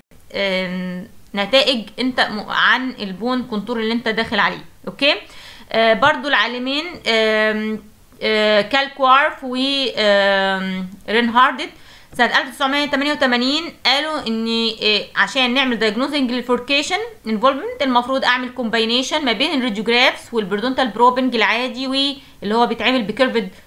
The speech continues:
اكسبلورر او النيبرز بروب والنا-، والبون ساوندنج، يعني ان انا اعمل كومباينيشن بين الثلاث حاجات اللي هو البرودونتال بروبنج والاكس راي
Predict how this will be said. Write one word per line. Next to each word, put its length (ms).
اكسبلورر 640
او 120
النيبرز 440
بروب 380
والنا-، 460
والبون 840
ساوندنج، 420
يعني 260
ان 120
انا 80
اعمل 140
كومباينيشن 600
بين 120
الثلاث 280
حاجات 360
اللي 120
هو 60
البرودونتال 420
بروبنج 480
والاكس 380
راي 360